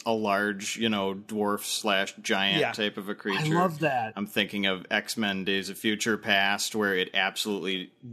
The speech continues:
Speaker 1: does not matter one little bit that he is, you know,
Speaker 2: Yep.
Speaker 1: three foot eight or whatever.
Speaker 3: He definitely the villain in that movie, yes.
Speaker 2: Yeah.
Speaker 1: Oh, yeah. I think he was in Angry Birds, too, as the big bald eagle. But anyway.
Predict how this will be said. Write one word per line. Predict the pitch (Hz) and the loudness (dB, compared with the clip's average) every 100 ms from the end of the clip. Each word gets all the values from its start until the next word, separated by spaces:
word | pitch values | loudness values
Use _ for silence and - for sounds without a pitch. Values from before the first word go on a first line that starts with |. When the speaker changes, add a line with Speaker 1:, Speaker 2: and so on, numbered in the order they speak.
| 104 | -4
Speaker 1:
does | 127 101 104 | 0 2 2
not | 110 87 | 0 2
matter | 98 98 92 | 2 2 0
one | 92 98 | -2 -4
little | 101 95 92 | -4 -4 -2
bit | 98 92 - | 0 -2 -2
that | 87 | -4
he | - 92 | -4 -6
is, | 87 - | -6 -6
you | 95 | -6
know, | 85 85 110 | -4 -6 -4
Speaker 2:
Yep. | 160 156 | -2 -2
Speaker 1:
three | - 101 98 | -2 -8 -8
foot | 92 - 95 90 | -6 -2 -2 -2
eight | 90 90 90 | -2 -2 -2
or | 95 95 | -2 -2
whatever. | 92 92 87 | 0 0 0
Speaker 3:
He | - | 0
definitely | 165 156 160 | 2 0 0
the | 160 | 0
villain | 147 160 156 | 0 0 0
in | 151 | -2
that | 147 147 143 | -2 -4 -4
movie, | 127 123 | -8 -4
yes. | 123 127 117 - - - _ _ _ _ _ _ _ _ _ | -4 -6 -6 -8 -8 -16 _ _ _ _ _ _ _ _ _
Speaker 2:
Yeah. | 151 143 123 - _ - | -6 -2 -2 -4 _ -2
Speaker 1:
Oh, | 107 | 2
yeah. | 117 101 85 87 | 2 2 0 -6
I | _ _ _ _ _ _ _ _ _ _ _ _ _ _ | _ _ _ _ _ _ _ _ _ _ _ _ _ _
think | 123 117 | -4 0
he | |
was | 117 113 | 2 2
in | 107 | 4
Angry | 95 107 110 117 | 4 4 4 2
Birds, | 110 113 107 107 | 4 2 2 0
too, | - 117 110 | 2 2 4
as | 104 98 | 2 0
the | 101 | -2
big | 87 98 95 | 0 0 0
bald | 101 95 | 0 2
eagle. | 98 98 101 110 | 0 -2 -4 -4
But | 107 95 | 0 2
anyway. | 90 76 | 2 -2